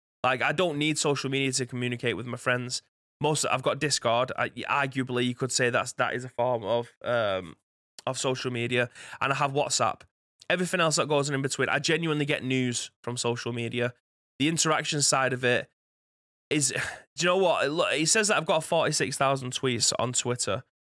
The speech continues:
and I can guarantee you, over the last two years, that's slowed down.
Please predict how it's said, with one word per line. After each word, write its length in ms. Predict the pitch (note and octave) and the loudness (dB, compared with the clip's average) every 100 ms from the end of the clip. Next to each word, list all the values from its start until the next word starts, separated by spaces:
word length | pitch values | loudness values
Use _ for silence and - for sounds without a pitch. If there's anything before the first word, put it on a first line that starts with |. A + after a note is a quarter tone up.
| _ | _
and 120 | - C#3 | -2 -2
I 40 | |
can 140 | D#3 | 0
guarantee 540 | D3 D#3+ D#3 D3 D3+ C3+ | 0 2 2 2 2 2
you, 260 | B2 A2+ B2+ _ _ _ _ | 2 2 -2 _ _ _ _
over 220 | C3+ C#3 C3 | 0 0 2
the 80 | |
last 240 | C3+ C#3 - | 0 0 0
two 80 | C3+ | 2
years, 320 | B2+ B2 B2 | 2 2 2
that's 160 | - | 2
slowed 360 | - C3+ B2 A#2 | 2 2 2 2
down. 320 | A#2 A#2 A2+ | 0 0 -4